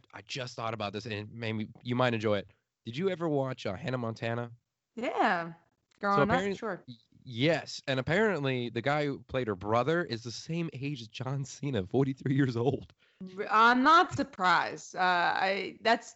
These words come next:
Speaker 2: that's how the Disney crew, <laughs> they, they usually do
Speaker 1: <laughs>
Speaker 2: it. That's crazy.
Speaker 1: Oh, oh. So you, we have to talk about your book. So I'm very interested in this because I look, I was looking at it like,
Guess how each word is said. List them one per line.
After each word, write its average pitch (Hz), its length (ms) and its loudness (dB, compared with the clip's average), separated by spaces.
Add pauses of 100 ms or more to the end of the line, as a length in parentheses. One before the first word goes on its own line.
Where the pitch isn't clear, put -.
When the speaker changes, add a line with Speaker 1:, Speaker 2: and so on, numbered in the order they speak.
Speaker 2:
that's 226 220 0
how 247 120 2
the 214 80 0
Disney 202 380 -4
crew, 190 680 -4
<laughs> - 80 -8
they, 262 420 6
they 220 240 4
usually 185 420 4
do 175 200 -2
Speaker 1:
<laughs> - 0 -
Speaker 2:
it. 147 220 -6 (180)
That's 190 200 -6
crazy. 175 540 -6 (400)
Speaker 1:
Oh, 107 260 -4 (360)
oh. 98 260 -4 (580)
So 165 140 -6
you, 208 420 0
we 170 260 0
have - 280 -10
to - 80 -20
talk 117 200 -2
about 110 180 0
your 98 80 -4
book. 87 360 -12 (100)
So 120 400 2 (120)
I'm 120 340 -4
very 151 480 2
interested 120 500 -4
in 101 120 -2
this 98 140 -4
because 107 300 -2
I 107 60 -6
look, 147 260 0
I - 40 -16
was - 140 -14
looking 170 240 -10
at 165 140 -2
it 143 100 -6
like, 101 160 -16